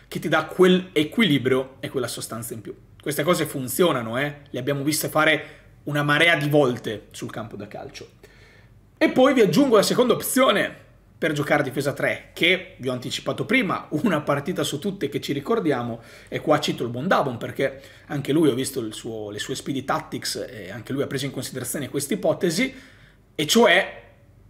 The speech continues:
Zakaria come centrale di destra, perché qualcuno potrebbe dire semplicemente, "Però Bonucci mi gioca lì?" No, Bonucci deve stare in mezzo, Bonucci deve essere quello che imposta. E allora c'è l'alternativa, se non è salita la Volpiana, semplicemente Zakaria va a fare il terzo centrale.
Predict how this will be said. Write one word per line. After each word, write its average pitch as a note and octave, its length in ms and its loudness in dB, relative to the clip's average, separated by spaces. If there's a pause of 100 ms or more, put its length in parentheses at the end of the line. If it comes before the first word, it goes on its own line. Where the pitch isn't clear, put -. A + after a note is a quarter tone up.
(160)
Zakaria D3+ 720 2
come B2 160 -6
centrale A#2+ 320 -4
di A#2 60 -6
destra, D3 340 0
perché - 220 -12
qualcuno - 360 -4
potrebbe C3+ 420 -4
dire C#3+ 200 2
semplicemente, A#2+ 560 -8
"Però D3 160 2
Bonucci C3+ 640 -4 (360)
mi B2+ 120 -10
gioca C#3+ 280 0
lì?" D3 440 4
No, - 180 -16
Bonucci C#3+ 300 -6
deve G#2+ 120 -6
stare G2 200 -8
in G2 100 -12
mezzo, C#3 340 0
Bonucci B2+ 280 -8
deve A2+ 120 -6
essere A#2+ 200 -10
quello A#2 160 -10
che - 100 -12
imposta. D#3 500 -4 (280)
E - 80 -6
allora B3+ 180 6
c'è F#3 140 0
l'alternativa, D3 600 2
se - 140 -6
non D3+ 120 0
è F3 40 0
salita E3+ 320 0
la D#3+ 80 4
Volpiana, F#3+ 560 2 (340)
semplicemente C3 680 -6
Zakaria C3+ 400 -4
va C#3 60 -4
a C3+ 40 -8
fare C#3 160 -4
il A#2+ 120 -6
terzo C3+ 280 -6
centrale. B2+ 560 -4